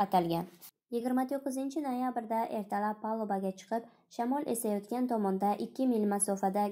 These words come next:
Gavay orollari tizmasini tashkil etuvchi mitta oroldan eng kattasi Gavayni ko'rdim. Men haydalgan dalalarni,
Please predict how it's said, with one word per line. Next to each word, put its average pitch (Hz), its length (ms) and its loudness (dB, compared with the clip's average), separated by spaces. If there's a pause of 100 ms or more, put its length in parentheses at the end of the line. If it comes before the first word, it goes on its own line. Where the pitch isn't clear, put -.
Gavay 214 240 2 (120)
orollari 202 480 4
tizmasini 190 580 0
tashkil 196 420 -2
etuvchi 190 380 -2 (320)
mitta 247 360 2
oroldan 214 460 4 (120)
eng 247 160 4
kattasi 185 520 0 (140)
Gavayni 196 440 4
ko'rdim. 180 300 -2 (240)
Men 190 180 4
haydalgan 190 640 2
dalalarni, 190 540 4